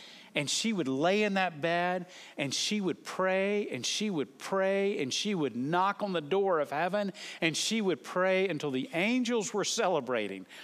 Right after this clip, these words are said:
her prayers. Roughly every month, for about a three-year period, she would send me a letter. And in the letter, she would always say, "I'm really enjoying your sermons." Uh, it's the lie that everybody tells pastors. <laughs>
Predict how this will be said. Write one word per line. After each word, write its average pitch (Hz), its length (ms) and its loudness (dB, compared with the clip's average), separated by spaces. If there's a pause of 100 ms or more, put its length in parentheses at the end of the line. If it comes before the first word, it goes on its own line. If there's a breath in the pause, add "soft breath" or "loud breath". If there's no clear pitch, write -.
(160 loud breath)
her 180 180 2
prayers. 104 640 -6 (1160 loud breath)
Roughly 190 480 2
every 226 440 2
month, 143 480 -2 (140)
for 170 180 2
about 143 240 4
a - 80 0
three-year 202 580 -2
period, 123 480 -4
she 175 220 -2
would 147 120 -4
send 135 280 -4
me 131 80 -2
a 117 80 -2
letter. 92 340 -6 (1300 loud breath)
And 147 120 2
in 185 160 4
the 262 80 4
letter, 147 300 4
she 151 200 -2
would 135 120 2
always 185 320 2
say, 127 320 0
"I'm 120 260 -2
really 180 280 2
enjoying 196 480 -2
your 202 100 -2
sermons." 135 720 -2 (500 loud breath)
Uh, - 180 -4 (580)
it's 151 160 0
the 160 100 0
lie 131 340 2
that 117 140 0
everybody 123 460 0
tells 101 240 -4
pastors. - 600 -6
<laughs> 156 100 -2